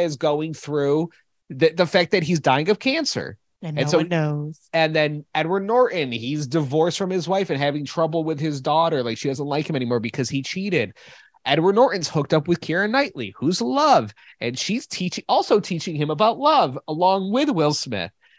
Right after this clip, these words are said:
Speaker 1: And then you have the other guy,
Speaker 2: Jacob Latimore.
Speaker 1: Jacob's Ladder, and he's hooked up with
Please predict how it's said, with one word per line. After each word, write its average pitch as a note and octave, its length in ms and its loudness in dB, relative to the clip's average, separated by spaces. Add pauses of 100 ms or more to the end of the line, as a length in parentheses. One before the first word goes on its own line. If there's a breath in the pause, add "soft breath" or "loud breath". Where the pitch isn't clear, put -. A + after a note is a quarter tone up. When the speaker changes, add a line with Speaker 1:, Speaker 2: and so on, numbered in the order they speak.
(400 soft breath)
Speaker 1:
And G3 260 0
then A3+ 300 2
you G3 220 0
have F#3+ 340 2
the G#3+ 180 -2
other C#4 200 4
guy, A3 460 4
Speaker 2:
Jacob F#3 320 -6
Latimore. E3 520 -8
Speaker 1:
Jacob's A3+ 420 -4
Ladder, F#3+ 380 4
and G3+ 160 -2
he's A3+ 220 -4
hooked G3+ 280 -2
up E3+ 320 4
with F3 520 -2